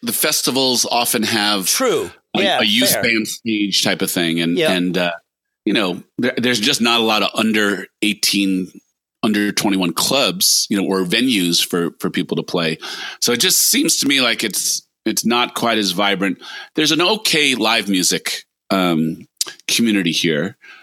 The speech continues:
Speaker 1: Um, more obviously in San Francisco than down in the South Bay. But, um, how about your area? Is there a lot of,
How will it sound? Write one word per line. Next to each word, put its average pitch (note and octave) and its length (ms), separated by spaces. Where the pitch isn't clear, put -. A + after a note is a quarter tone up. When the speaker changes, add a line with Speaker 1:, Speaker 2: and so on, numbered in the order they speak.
Speaker 1:
Um, F#2 520
more B2+ 600
obviously G#2 360
in F2+ 60
San G2+ 220
Francisco F2 500
than E2+ 160
down F#2 160
in F2 60
the F2 80
South G2 360
Bay. D#2 220
But, - 320
um, F2+ 140
how - 80
about E3 160
your D3 160
area? F#2 160
Is E2 100
there F#2+ 100
a F#2+ 60
lot A2+ 140
of, A#2+ 100